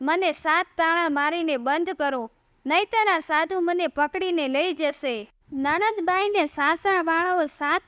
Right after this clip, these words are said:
તાળામાં બંધ કરીને સુવડાવ્યા. અંધારી રાત હતી. રાતનો અવાજ આવ્યો તો નણંદબાઈ જાગી. એ બોલી, "પેલું તાળું તૂટ્યું,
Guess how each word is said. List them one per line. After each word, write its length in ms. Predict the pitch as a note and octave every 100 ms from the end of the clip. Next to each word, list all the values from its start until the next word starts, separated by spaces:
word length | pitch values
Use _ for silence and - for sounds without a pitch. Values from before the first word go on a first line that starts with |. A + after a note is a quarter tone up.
| -
તાળામાં 560 | D4+ E4 F4+ F4 C#4+
બંધ 240 | B3+ D#4 E4+
કરીને 480 | D#4 D4 D#4 D4+ C4+
સુવડાવ્યા. 840 | - C#4 D4 D4 C4 B3+ A3 G3 _ _ _ -
અંધારી 560 | C#4 D#4+ F4 F4+ E4
રાત 340 | C#4 D4+ E4 D4+
હતી. 400 | C#4+ D4 B3 G#3+ _ _ _ B3
રાતનો 440 | C#4 F4 G#4 G#4+
અવાજ 440 | E4+ D#4+ F#4+ F#4+
આવ્યો 340 | F4+ F4 F#4+ G4
તો 180 | F4+ C#4
નણંદબાઈ 640 | C4 D4 F4+ E4 D#4 D4+
જાગી. 640 | A#3 C4 D4 D#4+ C#4 G#3+ _ _ -
એ 180 | D#4 F4
બોલી, 540 | B3+ C#4+ D#4+ D#4+ A#3+ - _ _ _ _ -
"પેલું 380 | F4 G#4 A4+ -
તાળું 340 | E4+ G4 G#4
તૂટ્યું, 600 | D4 E4+ F4 G4+ D#4 G#3+